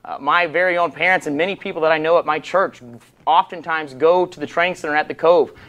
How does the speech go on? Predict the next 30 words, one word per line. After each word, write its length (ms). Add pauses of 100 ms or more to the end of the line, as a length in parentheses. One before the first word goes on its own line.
(120)
to 60
train 340
with 120
Franklin 260
Billy 180
Graham 340
and 80
the 60
good 380
the 60
Samaritan 500
Pe-, 260
Purse 340
has 140
done. 300 (800)
Uh, 220
but 220 (140)
I 160
feel 180
like 140
my 160
opponent, 500
the 80
reason 400
that 160
he 360
is 200
so 340
aggressively 800
attacking 560